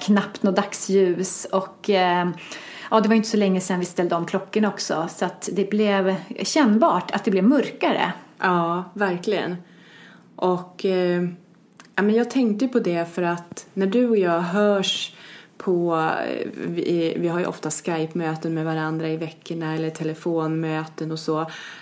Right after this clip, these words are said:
Speaker 2: Det blev ju som att standardämnet att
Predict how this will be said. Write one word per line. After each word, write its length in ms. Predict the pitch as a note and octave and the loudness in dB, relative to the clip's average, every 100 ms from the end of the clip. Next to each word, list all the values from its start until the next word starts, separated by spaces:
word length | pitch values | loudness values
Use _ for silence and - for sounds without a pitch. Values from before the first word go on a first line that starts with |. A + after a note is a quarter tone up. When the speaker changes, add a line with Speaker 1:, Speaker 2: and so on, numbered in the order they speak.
| - - | -8 0
Speaker 2:
Det 100 | G3+ | 4
blev 200 | A#3 A3+ | 6 4
ju 60 | |
som 240 | A3 G#3 G3+ | 2 2 2
att 320 | F#3+ F#3+ - _ _ _ _ _ _ - | 0 -4 -16 _ _ _ _ _ _ -16
standardämnet 1500 | - - - A3 F#3+ F#3 F3+ F3+ F3+ - A#3 A#3 G#3+ F#3 F3 | -12 -8 0 0 2 0 0 0 -2 0 2 4 4 0 -2
att 280 | F3 E3+ E3 | -2 0 -2